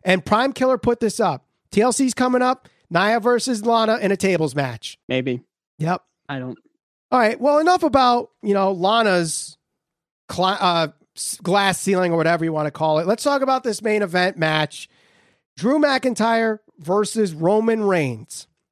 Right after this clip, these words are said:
Speaker 1: Uh, was very hyped up for the week and a half build that it really had.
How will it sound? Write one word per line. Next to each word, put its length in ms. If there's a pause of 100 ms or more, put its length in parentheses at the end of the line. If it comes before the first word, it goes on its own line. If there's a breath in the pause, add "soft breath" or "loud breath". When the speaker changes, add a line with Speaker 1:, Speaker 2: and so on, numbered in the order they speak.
(760)
Speaker 1:
Uh, 420 (180)
was 220
very 320
hyped 320
up 180
for 200
the 160
week 240
and 80
a 40
half 280
build 220
that 120
it 140
really 260
had. 400